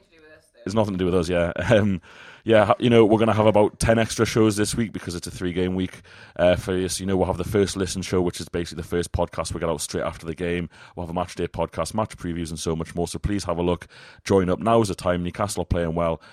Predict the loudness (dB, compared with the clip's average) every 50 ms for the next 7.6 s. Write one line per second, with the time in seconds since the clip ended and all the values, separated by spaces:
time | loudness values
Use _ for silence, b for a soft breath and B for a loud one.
0 | B B -8 -8 -8 -6 -6 -6 -6 -6 -6 -8 -6 -4 -4 -4 -4 -4 -6 -6
1 | -8 -10 -8 -8 -8 -10 -10 -10 -8 -8 -6 -6 -8 -6 -6 -6 -4 -4 -6 -6
2 | -6 -10 -10 B B B B B B B B B B B B B B B B _
3 | _ _ -6 -6 -4 -4 -4 -6 -2 0 2 4 4 4 4 2 _ _ _ _
4 | _ _ _ _ _ _ -20 -20 _ _ _ _ _ _ _ _ _ -16 -16 _
5 | -2 4 6 6 6 6 4 4 0 0 0 0 -2 0 0 0 0 0 0 0
6 | -2 -4 -6 -10 _ -10 -6 -6 -4 -4 -6 -6 -8 -8 -8 -8 -6 -4 -2 -2
7 | 0 0 0 -2 -2 -4 -2 -2 -2 0 -2 -2